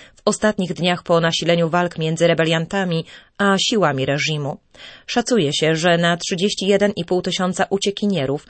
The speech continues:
około dziewiętnastu tysięcy to dzieci, poinformował unicef. Trzynaście osób zginęło w wyniku trwających od kilku dni pożarów w rejonie łańcucha gór w stanie Tennessee na południu Stanów Zjednoczonych,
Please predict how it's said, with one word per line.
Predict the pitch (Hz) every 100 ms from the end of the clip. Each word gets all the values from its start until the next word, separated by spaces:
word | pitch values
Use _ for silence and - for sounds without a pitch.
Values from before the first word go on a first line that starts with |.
| - - - -
około | 202 196 185
dziewiętnastu | 180 175 170 170 160
tysięcy | 156 - 165 147 - 127 -
to | 208
dzieci, | 170 147 120 - 220 - - -
poinformował | - 240 220 202 156 131 127 131 -
unicef. | 160 190 117 - 123 - - _ _ _ _ _ _ _ _ _ _ _ _ - -
Trzynaście | 233 226 - - 226
osób | 202 - 170 160
zginęło | 156 196 196 180 180
w |
wyniku | 156 202 202 196
trwających | 202 196 202 202 190 190
od | 190
kilku | - 202 196
dni | 196 202
pożarów | 185 175 196 170 151
w | 175 160
rejonie | 175 185 180
łańcucha | 180 175 185 170 180
gór | 185 180
w | -
stanie | 185 185
Tennessee | 175 214 202 180 - 175
na | 202
południu | 190 165 156
Stanów | - 143 143
Zjednoczonych, | 151 156 156 180 160 156